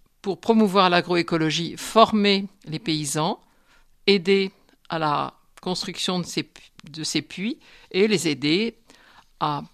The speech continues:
passer à l'agroécologie. Alors, on a de bons résultats. Par exemple, une coopérative de riz à Sébéry.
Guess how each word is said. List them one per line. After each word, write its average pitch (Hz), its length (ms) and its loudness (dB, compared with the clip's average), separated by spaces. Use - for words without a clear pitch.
passer 226 460 0
à 190 60 4
l'agroécologie. 160 840 -2
Alors, 160 200 -6
on 175 80 -4
a 170 100 0
de 160 140 -12
bons 170 540 0
résultats. 165 680 -6
Par 170 140 -8
exemple, 165 680 -2
une 180 160 -2
coopérative 202 640 0
de 170 100 0
riz 165 320 -2
à 139 400 -6
Sébéry. 180 680 -2